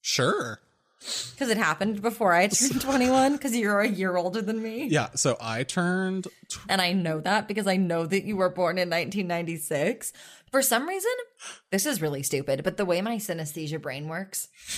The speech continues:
Speaker 1: <laughs> Jesus.
Speaker 2: I can't figure out, okay, when I picture years,
Speaker 1: Okay.
Speaker 2: it, like, okay, if I picture, like, nineteen ninety, ninety-one, ninety-two,
Speaker 1: Yes.
Speaker 2: like,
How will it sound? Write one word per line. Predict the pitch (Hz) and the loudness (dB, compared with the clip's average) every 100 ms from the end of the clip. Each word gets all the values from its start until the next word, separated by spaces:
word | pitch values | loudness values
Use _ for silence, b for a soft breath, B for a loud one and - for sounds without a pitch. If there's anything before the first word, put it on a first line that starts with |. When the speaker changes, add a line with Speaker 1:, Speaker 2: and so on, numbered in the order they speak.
| B | B
Speaker 1:
<laughs> | B B - _ | B B -20 _
Jesus. | - - - - - - | -6 -4 -6 -4 -4 0
Speaker 2:
I | 190 208 311 - _ _ _ | 2 2 0 -6 _ _ _
can't | - 185 180 170 208 - - | -14 -6 -2 0 0 -2 -12
figure | - - 156 165 143 | -12 -8 -6 -4 -2
out, | 127 151 - - | -2 -6 -8 -10
okay, | 156 - | -8 -8
when | 165 | -8
I | 175 | -8
picture | 175 190 - 302 247 165 | -8 -10 -8 -8 -8 -8
years, | 165 160 95 64 - - - | -4 -4 -4 -8 -10 -10 -6
Speaker 1:
Okay. | 123 - - _ _ _ _ 214 | -6 -6 -8 _ _ _ _ -6
Speaker 2:
it, | 214 | 0
like, | 214 190 - _ _ - | 0 0 -6 _ _ -12
okay, | 160 | -10
if | 131 | -8
I | 160 | -6
picture, | 190 147 165 | -6 -4 -4
like, | 156 143 - b b _ | -4 -6 -8 b b _
nineteen | 165 160 180 | -8 -6 -2
ninety, | 214 185 151 | 0 0 -2
ninety-one, | 151 151 156 | -4 -4 -6
ninety-two, | 151 147 143 | -6 -6 -2
Speaker 1:
Yes. | 123 139 | 0 0
Speaker 2:
like, | - - | -2 -8